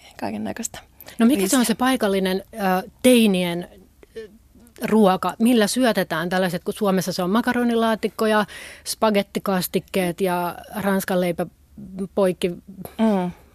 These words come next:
Speaker 2: horisontaalisesti
Speaker 1: Kyllä se,
Speaker 2: ja näin
Speaker 1: niin, kyllä se
Speaker 2: poispäin?
Speaker 1: meidän perheessä ja varmaan japanilaisessakin on riisi, se on, niinku, se ruoan perusta. Ja se on tavallaan niin arvostettu gohan, eli ruoka, että se on,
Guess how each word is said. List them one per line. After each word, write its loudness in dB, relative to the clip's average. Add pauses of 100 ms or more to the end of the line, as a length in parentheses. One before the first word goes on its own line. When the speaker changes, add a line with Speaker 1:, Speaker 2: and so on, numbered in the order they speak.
(120)
Speaker 2:
horisontaalisesti 4
Speaker 1:
Kyllä -6
se, 2
Speaker 2:
ja 2
näin 4
Speaker 1:
niin, 2
kyllä 0
se -2
Speaker 2:
poispäin? 2
Speaker 1:
meidän 4
perheessä -2
ja -2
varmaan -4 (800)
japanilaisessakin -8
on -6 (100)
riisi, -6
se -8
on, -4
niinku, -8
se -12
ruoan -8 (480)
perusta. -8 (640)
Ja -10
se -6
on -4
tavallaan -4
niin 0
arvostettu -4 (100)
gohan, -4 (140)
eli -8
ruoka, -4
että -12
se -8
on, -6